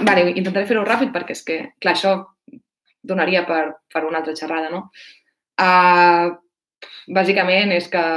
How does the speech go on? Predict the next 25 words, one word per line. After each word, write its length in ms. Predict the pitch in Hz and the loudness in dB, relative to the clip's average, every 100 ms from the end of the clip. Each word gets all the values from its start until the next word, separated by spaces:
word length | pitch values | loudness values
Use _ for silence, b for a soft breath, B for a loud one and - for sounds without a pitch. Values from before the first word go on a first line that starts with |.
| 160 160 _ - _ - | -4 -8 _ -20 _ -4
amb 160 | 170 170 | -2 0
Europa 300 | 165 190 214 | 2 4 4
devastada 680 | 190 165 - 180 190 180 160 | 2 0 0 4 4 4 0
hi 120 | 170 165 | -2 -2
ha 60 | 151 151 160 165 165 156 131 _ _ _ | -2 -4 -8 -12 -14 -14 -16 _ _ _
potencials 460 | - 175 147 147 139 | -8 -6 -4 -6 -6
guanys, 320 | 143 151 - - | -6 -8 -10 -14
no? 140 | 160 | -14
O 40 | 180 | -14
sigui, 480 | - 151 151 - - | -12 -10 -10 -12 -8
hi 80 | 170 | -2
ha 60 | 160 | -2
molta 220 | 160 160 | -2 -4
cosa 180 | 156 151 | -4 -4
per 140 | 151 151 | -6 -6
tornar 220 | 151 147 | -8 -8
a 20 | |
construir. 400 | 147 - 156 147 - | -8 -6 -4 -4 -10
En 120 | - | -6
canvi, 200 | 156 175 | -2 0
quan 160 | 180 180 | 2 2
ja 80 | 185 | 2
tens 180 | 190 190 | 0 -2
tot 100 | - | -4
construït, 520 | 190 - 190 202 214 | -6 -6 -2 -2 -2